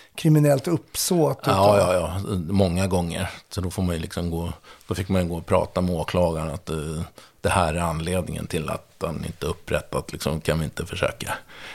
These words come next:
Speaker 2: glida, gl-, glida ur det här på något sätt, liksom, och
Speaker 1: Ja.
Speaker 2: inte, ingen straffföreläggande på den här personen, liksom.
Speaker 1: Ja, just det. Ja, det,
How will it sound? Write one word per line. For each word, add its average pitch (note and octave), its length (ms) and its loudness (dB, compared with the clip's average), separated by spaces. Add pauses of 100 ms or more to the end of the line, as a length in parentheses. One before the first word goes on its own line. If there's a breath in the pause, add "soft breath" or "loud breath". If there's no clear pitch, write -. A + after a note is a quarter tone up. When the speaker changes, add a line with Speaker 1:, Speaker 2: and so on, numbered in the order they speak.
(120)
Speaker 2:
glida, E2+ 360 4 (1300 loud breath)
gl-, - 160 -2 (300)
glida F#2 320 4
ur F#2 140 4
det E2+ 80 2
här E2+ 60 0
på - 140 -2
något D#2+ 180 -2
sätt, - 260 -2
liksom, - 360 -6
och D#2 180 -4
Speaker 1:
Ja. C#3 160 2
Speaker 2:
inte, D#2+ 200 -2 (440 loud breath)
ingen D#2 300 -2
straffföreläggande D#2+ 1040 -2
på D#2+ 120 -2
den E2 160 0
här D2+ 160 0
personen, - 560 -6
liksom. - 260 -10 (180)
Speaker 1:
Ja, C3 260 4
just C3 280 -2
det. A#2+ 100 -6 (1400 loud breath)
Ja, D#3 460 4
det, D3+ 440 2